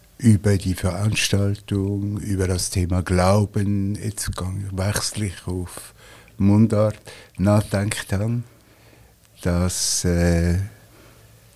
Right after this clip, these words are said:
dass es mir dann schon in den Sinn kommt, wenn die Atmosphäre, in der wir reden, so ist, ähm, dass sie kreativ ist.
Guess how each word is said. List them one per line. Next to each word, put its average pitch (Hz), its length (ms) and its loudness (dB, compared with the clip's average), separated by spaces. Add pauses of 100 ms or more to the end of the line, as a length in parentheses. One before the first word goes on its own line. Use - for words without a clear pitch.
(600)
dass 85 260 -2
es - 240 -2
mir 90 480 4
dann 87 400 -2
schon 113 360 0
in 117 240 0
den - 20 -2
Sinn 113 420 -2
kommt, 110 800 -4
wenn 95 420 -2
die 101 60 0
Atmosphäre, 101 760 0
in 95 180 -2
der 92 240 -4
wir 87 340 -4
reden, 117 360 -6 (360)
so 107 400 2
ist, - 600 -4 (800)
ähm, 90 840 -6 (2000)
dass - 180 -2
sie - 100 0
kreativ - 800 2
ist. - 380 -10